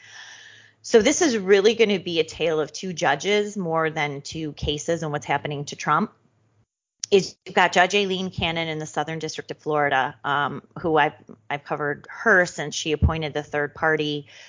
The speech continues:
special master in, uh, Trump's lawsuit, wanting someone else besides D O J and F B I to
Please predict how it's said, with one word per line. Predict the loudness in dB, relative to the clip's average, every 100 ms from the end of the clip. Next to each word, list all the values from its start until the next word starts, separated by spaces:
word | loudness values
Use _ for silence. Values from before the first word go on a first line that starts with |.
| _
special | -18 2 2 2 -6
master | -4 -4 -4 -6 -6 -4 -6 _
in, | -8 -6 -6 -6
uh, | -6 -4 -4
Trump's | 0 -2 2
lawsuit, | 2 2 -2 -10 -12 _ _ -20 _ _
wanting | 4 4 2
someone | 2 2 4 4
else | 4 2
besides | -2 2 2 0
D | 0 0
O |
J | 2 0 0
and | -2
F | -4 -4
B | 0
I | 2 4 2 -2
to | -6